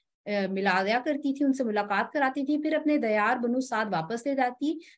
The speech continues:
जब मुद्दत रज़ात पूरी हो गई और दूध छुड़ाकर आप सल्लल्लाहु अलैहि वसल्लम को आपकी वालिदा के पास लाई,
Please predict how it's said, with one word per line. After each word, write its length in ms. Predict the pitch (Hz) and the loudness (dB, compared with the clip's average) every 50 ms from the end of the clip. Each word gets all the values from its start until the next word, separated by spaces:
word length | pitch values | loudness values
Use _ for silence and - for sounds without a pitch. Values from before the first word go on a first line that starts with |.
| _ - | _ -2
जब 200 | 202 269 294 330 | 2 2 4 4
मुद्दत 280 | 330 339 330 277 349 339 359 | 4 2 2 0 -2 0 0
रज़ात 560 | 381 370 381 330 262 277 262 262 302 311 - | 2 2 4 4 4 4 2 2 2 0 0
पूरी 260 | - 269 269 277 320 | 0 2 4 4 6
हो 160 | 311 285 233 196 | 6 4 4 2
गई 300 | 208 202 220 247 262 262 - _ _ | 2 0 -2 -2 -4 -6 -10 _ _
और 160 | - 254 247 | -2 -2 -2
दूध 420 | 214 196 262 262 269 285 311 339 330 - | 0 2 2 4 4 4 4 2 0 -2
छुड़ाकर 560 | - - 262 226 220 214 220 233 233 294 294 294 | -2 0 2 2 2 2 0 0 0 -2 -2 -2
आप 280 | - 240 233 247 262 | -2 0 0 0 0
सल्लल्लाहु 460 | - - 311 285 269 254 247 240 226 | 0 -2 0 0 0 0 0 0 0
अलैहि 160 | 240 254 247 254 | 0 0 0 0
वसल्लम 460 | 254 247 254 - 208 202 226 247 269 | 0 -2 0 -2 -2 0 0 0 0
को 120 | 269 - | 0 2
आपकी 320 | 302 277 269 262 - 285 277 | 2 2 0 0 -2 -2 0
वालिदा 380 | 247 220 208 208 202 226 254 | 0 0 0 0 2 0 2
के 100 | 262 285 | 2 0
पास 460 | 277 285 - 220 208 214 247 285 285 - | -2 -2 -2 0 0 2 2 0 0 -2
लाई, 420 | 208 180 170 170 185 208 214 196 | -2 -2 0 0 2 0 0 -2